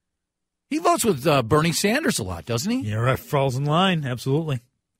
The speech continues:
Speaker 1: A O C, Ilhan.
Speaker 2: Mm-hmm. They're all tight.
Speaker 1: <clears throat> They vote almost identical, don't they? A complete conservative, Mitch McConnell. Here we go. Here's Mitch McConnell yesterday, siding with, I don't know,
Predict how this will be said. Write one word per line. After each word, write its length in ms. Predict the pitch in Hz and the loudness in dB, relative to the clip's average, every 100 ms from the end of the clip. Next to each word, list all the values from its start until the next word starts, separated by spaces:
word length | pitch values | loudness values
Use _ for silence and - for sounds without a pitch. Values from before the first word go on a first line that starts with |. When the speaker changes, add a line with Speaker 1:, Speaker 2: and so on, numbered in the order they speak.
| - | 0
Speaker 1:
A 220 | 147 156 | 2 4
O 160 | 165 | 4
C, 520 | 156 - 175 165 175 185 | 2 0 2 2 0 0
Ilhan. 720 | 156 156 147 160 165 170 180 _ _ 113 | 0 2 4 4 4 2 -2 _ _ -12
Speaker 2:
Mm-hmm. 320 | 107 110 139 - | -10 -8 -10 -4
They're 140 | 139 | 0
all 120 | 160 | 2
tight. 280 | 143 110 107 - | 0 -4 -6 0
Speaker 1:
<clears throat> 0 | 220 190 101 - _ _ | 2 2 0 -8 _ _
They 120 | 185 202 | 4 6
vote 280 | 233 220 - | 6 4 4
almost 420 | 175 185 156 156 | 2 4 2 2
identical, 380 | 127 127 110 107 | 0 0 -2 -2
don't 180 | 120 | -2
they? 140 | 143 165 _ _ _ _ _ _ _ _ _ _ _ _ _ _ _ _ _ _ _ _ _ _ - | -2 -6 _ _ _ _ _ _ _ _ _ _ _ _ _ _ _ _ _ _ _ _ _ _ -16
A 80 | 127 | -8
complete 560 | - 123 - 131 151 | -6 -6 -6 -6 -6
conservative, 540 | - 117 - 73 - _ _ _ _ _ _ _ _ _ | -6 -8 -6 -12 -16 _ _ _ _ _ _ _ _ _
Mitch 340 | 113 127 120 - | -2 -2 -2 -6
McConnell. 420 | 107 95 76 73 _ _ _ _ - | -6 -8 -10 -16 _ _ _ _ -4
Here 140 | 165 | 0
we 100 | 147 | 0
go. 120 | 110 92 | 0 0
Here's 220 | 156 160 | -2 0
Mitch 240 | 170 - | -4 -4
McConnell 420 | - 135 120 110 | -8 -4 -2 -2
yesterday, 560 | 107 107 - 107 98 87 _ _ | -4 -6 -6 -6 -6 -6 _ _
siding 540 | - - 233 247 254 214 | -10 0 4 4 4 2
with, 260 | 180 - _ - | 0 -2 _ -2
I 160 | 156 | 0
don't 140 | 202 139 | 0 0
know, 220 | 123 143 | -2 -2